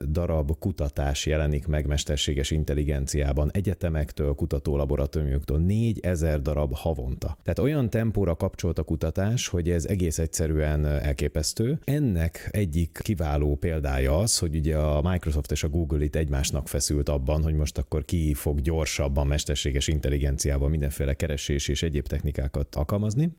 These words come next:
Na most ebben az az érdekes, hogy a Google bemutatott egy új modellt. Már régóta fejleszti ezt a Palm nevezetű, ö, nyelvi modellt, most viszont bemutatta a Palm E-t, úgy látszik, nagyon szeretik a Valli óta ezt a kötőjel is dolgot a fejlesztők. Ennek az az érdekessége ennek a modellnek,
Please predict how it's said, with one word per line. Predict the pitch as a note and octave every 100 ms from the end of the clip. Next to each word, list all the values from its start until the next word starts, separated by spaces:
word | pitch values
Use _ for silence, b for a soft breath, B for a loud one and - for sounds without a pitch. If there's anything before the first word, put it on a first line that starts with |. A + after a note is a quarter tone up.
| -
Na | G2+
most | E2+ -
ebben | E2+ E2
az | C#3
az | D#3 F#2
érdekes, | D#2+ D2 - A#2+ -
hogy | - F2+ F2 E2+ F2
a | D#2 D2+ D#2+
Google | C#3 B2+ F2
bemutatott | G2+ F#2+ - D#2+ D#2+ -
egy | D#2+
új | G2 F#2 D#2+ D2 - -
modellt. | D2 C2+ A1+ G#1 - -
Már | F2 E2+
régóta | A#2 C#3 G2+ F#2
fejleszti | - G2 C2 D2+ -
ezt | D#2
a | -
Palm | - E2+ D#2+ D2
nevezetű, | C#2 D#2 D2+ D2 D2 D#2+ D2 D2 -
ö, | - C#2+
nyelvi | C#2+ D#2+ D#2 C#2+ C#2+
modellt, | C#2 C#2+ G2+ D3 D3+
most | E2
viszont | F#2 D#2+ D#2+
bemutatta | G#2+ A#2+ D#2 D2+ -
a | C#2 -
Palm | F2 E2 D#2
E-t, | D#2+ F#2 E2 D#2+ -
úgy | - E2
látszik, | D2 D2+ D#2+
nagyon | D#2 C2
szeretik | F2 D2 D#2+ C#2+
a | D2 D2
Valli | G2+ F#2+ E2
óta | D#2+ E2+ E2
ezt | D#2+ D#2+ -
a | D#2+ D#2+
kötőjel | D2+ E2 D#2+ D2
is | D#2 D#2 C#2+
dolgot | D2+ D2 D2+ -
a | -
fejlesztők. | D2+ D#2 D#2 F2 - B2+ - -
Ennek | G2 F#2
az | E3+
az | G3
érdekessége | G2 F#2 E2 D#2+ D#2 - D2+ D2+ G#2+
ennek | F2 D#2
a | E2
modellnek, | D2+ C#2 C#2 C#2+ B2+